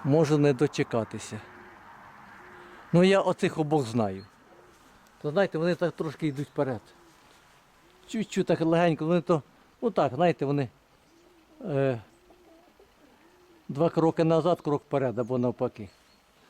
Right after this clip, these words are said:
Зараз я ще раз покажу, вони ось якраз тут у нас. Якраз вони тут над будкою десь. Ось.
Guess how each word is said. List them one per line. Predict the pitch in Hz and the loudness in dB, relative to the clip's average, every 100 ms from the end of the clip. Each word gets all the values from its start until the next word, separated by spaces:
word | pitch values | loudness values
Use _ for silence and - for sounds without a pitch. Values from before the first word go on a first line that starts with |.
| _ _ _ _ _ _ _ _ | _ _ _ _ _ _ _ _
Зараз | 123 123 123 | -12 -6 -6
я | |
ще | 127 139 | -2 0
раз | 117 107 | 0 -4
покажу, | - 131 135 135 | -8 -6 -4 -4
вони | 165 120 117 | 0 2 2
ось | 113 131 | -2 -6
якраз | 131 151 | -6 -6
тут | - - | -6 -10
у | |
нас. | 131 - - _ _ _ _ _ _ _ _ _ _ _ _ _ _ _ _ _ _ _ _ _ _ 349 _ _ _ _ _ _ _ _ _ _ _ - - _ _ _ _ _ _ _ _ _ | -10 -10 -18 _ _ _ _ _ _ _ _ _ _ _ _ _ _ _ _ _ _ _ _ _ _ _ _ _ _ _ _ _ _ _ _ _ _ -20 -20 _ _ _ _ _ _ _ _ _
Якраз | 135 131 123 | -14 -12 -10
вони | 120 | -10
тут | 107 127 139 | -12 -14 -10
над | 123 | -10
будкою | 131 135 - 110 | -8 -12 -10 -12
десь. | 120 - - - _ _ _ _ _ _ _ _ _ - - _ - | -12 -14 -18 -18 _ _ _ _ _ _ _ _ _ -20 -20 _ -12
Ось. | 120 113 - | -10 -10 -14